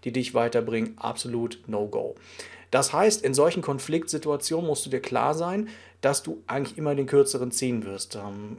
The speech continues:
gerade Vorgesetzte, die lange da sind, haben ein Standing und, ähm, im Regelfall macht's und sie ersetzen dich. Und dann musst du einfach sagen für dich, du kannst die Leute nicht ändern.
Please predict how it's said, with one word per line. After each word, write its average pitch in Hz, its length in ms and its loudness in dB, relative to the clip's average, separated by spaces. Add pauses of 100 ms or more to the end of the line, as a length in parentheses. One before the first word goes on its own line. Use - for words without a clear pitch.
gerade 151 220 6
Vorgesetzte, 143 440 4
die 123 80 0
lange 127 280 4
da 131 240 6
sind, 127 360 0
haben 151 140 2
ein 151 80 0
Standing 131 600 2
und, 117 420 -2
ähm, 113 240 2
im 123 80 -4
Regelfall 127 340 4
macht's 117 320 -2 (380)
und 127 260 0 (260)
sie 123 180 0
ersetzen 120 520 2
dich. - 280 -12 (240)
Und 127 180 2
dann 147 160 6
musst 170 240 2
du 151 80 4
einfach 139 280 -2
sagen 143 500 4
für 131 140 0
dich, 139 260 2
du 135 100 -6
kannst 139 300 -2
die 151 60 -4
Leute 131 260 -2
nicht 120 180 -8
ändern. 135 440 -4